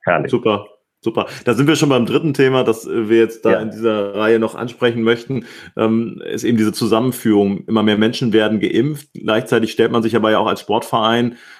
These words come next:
Speaker 2: äh, die Frage, was lohnt sich? Wie kann das gehen? Also auch vor dem Hintergrund der, der Rentabilität. Also am Ende müssen Kurse eine gewisse Größe haben und das Angebot muss stimmig sein, das sozusagen wieder aufeinander zuzubewegen, dass der Sportverein dabei auch, ich sag mal, überlebt.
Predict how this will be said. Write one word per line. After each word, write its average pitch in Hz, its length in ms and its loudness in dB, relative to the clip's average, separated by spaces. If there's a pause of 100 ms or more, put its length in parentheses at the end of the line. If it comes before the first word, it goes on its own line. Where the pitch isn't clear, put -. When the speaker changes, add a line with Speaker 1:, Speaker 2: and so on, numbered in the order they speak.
(140)
Speaker 2:
äh, 107 200 4
die 107 80 -6
Frage, 107 420 2
was 110 180 -4
lohnt 120 360 2
sich? 127 360 0
Wie 113 200 -6
kann 117 260 -2
das 113 280 -2
gehen? 120 420 2
Also 101 260 0
auch - 160 -2
vor 110 140 -4
dem 110 120 2
Hintergrund 113 540 0
der, 104 260 2 (360)
der 98 120 2
Rentabilität. 107 1000 2
Also 87 320 0
am 78 180 -6
Ende 104 180 -4
müssen 113 260 -2
Kurse 113 280 2
eine 107 100 2
gewisse 107 320 -2
Größe 123 440 0
haben 110 260 2
und 101 80 -2
das 98 80 -2
Angebot 117 460 -2
muss 113 160 -6
stimmig 120 420 0
sein, 113 400 0 (320)
das 117 240 0
sozusagen 113 500 0
wieder 113 140 2
aufeinander 110 480 0
zuzubewegen, 117 760 0
dass 110 120 0
der 110 120 0
Sportverein 110 500 -2
dabei 107 380 0
auch, 104 240 -2 (240)
ich - 80 -18
sag 104 100 -6
mal, 101 160 -2
überlebt. 107 520 2